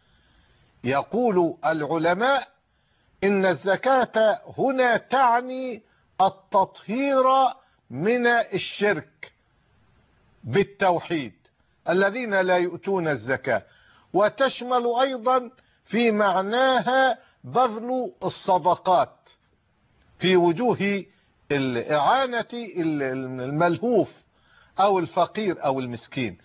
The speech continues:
وكانت معروفة لدى العرب النجدة والإيثار والجود والكرم. الذين لا يؤتون الزكاة وهم بالآخرة هم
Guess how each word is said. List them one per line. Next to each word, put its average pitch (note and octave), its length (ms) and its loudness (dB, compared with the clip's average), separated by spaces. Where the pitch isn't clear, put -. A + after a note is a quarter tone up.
وكانت F3+ 640 2
معروفة F#3 720 0
لدى D3+ 300 2
العرب B2+ 420 -2
النجدة G3+ 720 0
والإيثار E3+ 1040 0
والجود F3+ 720 0
والكرم. C#3+ 560 -4
الذين B2+ 500 0
لا F3 160 2
يؤتون G#3 480 -2
الزكاة A#3 760 0
وهم F#3 600 0
بالآخرة G3 1300 -2
هم F3+ 400 0